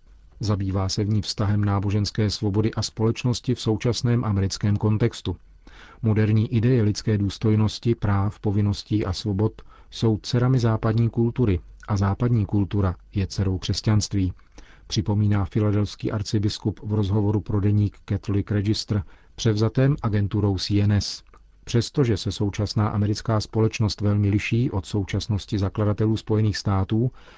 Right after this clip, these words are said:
křesťanství zůstává hlavním východiskem západního světa, který musí uznávat náboženskou svobodu jako přirozené právo celého lidstva.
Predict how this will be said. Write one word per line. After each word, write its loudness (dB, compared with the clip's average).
křesťanství -2
zůstává 0
hlavním 2
východiskem -2
západního 0
světa, 0
který -2
musí 0
uznávat 0
náboženskou 0
svobodu 0
jako -2
přirozené 2
právo 0
celého 0
lidstva. -2